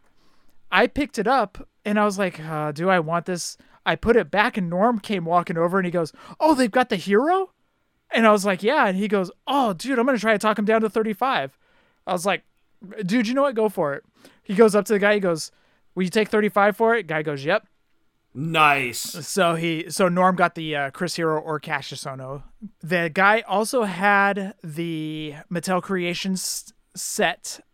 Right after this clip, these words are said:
Speaker 1: in his booth. He wanted three hundred for it.
Speaker 2: The Hogan and Zeus?
Speaker 1: Sorry, New Gen ring.
Speaker 2: Oh, the New Gen. Okay, so it was three hundred, you said?
Speaker 1: He wanted three hundred for it.
Speaker 2: And that's just the ring?
Speaker 1: That was just,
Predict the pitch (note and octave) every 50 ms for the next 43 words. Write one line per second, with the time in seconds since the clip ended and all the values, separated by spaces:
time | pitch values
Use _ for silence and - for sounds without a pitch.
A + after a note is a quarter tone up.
0 | _ - F#3 F3 E3+ D#3+ E3 E3 D3+ C#3 B2+ D3+ C#3+ E3 G3 - - _ _ _
1 | - F#3 D#3+ D#3+ D#3+ E3 D#3+ D#3 D3+ - D#3 D#3+ D#3+ D#3+ D3+ C3+ C#3+ C3+ - -
2 | C#3 C3 D3 G3 - _ _ _ _ _ _ - B2 D3+ C#3+ C3 C#3+ D#3 E3+ E3+
3 | F#3 F3 D3+ C#3 B2 C3 D3+ F#3 C4+ C4 - - - - _ _ _ _ _ _
4 | _ _ _ _ _ _ _ - - - - F3+ F#3 F3 D#3 D3+ C3+ - _ _
5 | - F3 E3+ F#3+ G#3 E3 E3 E3+ D3 C#3 C3+ C3 C3 C3+ C3 - _ _ - _
6 | _ _ _ - - C#4 C#4+ D4 C#4+ C#4 B3 G#3+ F3 F#3 F3+ F#3 G3 A3+ C4+ A#3+
7 | F#3 G#3+ G#3 - - G#3 G#3 - A#3 G3 E3 D#3+ - - F#3 - - F3+ D#3+ D#3
8 | C#3+ - - - E3+ G3+ G3 F3 F3 F3 - G3 A3 G3 A3+ A#3+ - - A#3+ C4
9 | B3+ - - F3 E3+ E3+ D#3+ E3 E3 E3 D#3+ D#3 - D#3 D#3+ D#3+ E3 D#3+ D3 D3
10 | C3+ - D3 C3+ C3 C#3+ - _ - - _ - - F#3 F#3 F#3+ - - - C3
11 | - - G3 G3 - - - D#3+ B2 B2+ C3 C3+ D3+ G3+ C4+ C#4 - _ _ _
12 | _ _ - D#3+ D#3 D#3+ D3+ C3+ - - E3+ D#3+ - - -